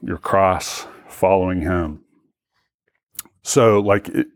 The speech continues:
th-, this is true in all the Gospels, but it's most clear in Mark where he was. Those next three chapters, M-, Mark eight, nine, and ten, I think there's, like, maybe ten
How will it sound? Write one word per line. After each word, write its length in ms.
th-, 520
this 240
is 140
true 400
in 100
all 260
the 80
Gospels, 420
but 140
it's 140
most 600
clear 360
in 240
Mark 440
where 160
he 120
was. 460
Those 300
next 760
three 300
chapters, 880
M-, 220
Mark 520
eight, 240
nine, 240
and 160
ten, 520
I 100
think 200
there's, 260
like, 340
maybe 440
ten 720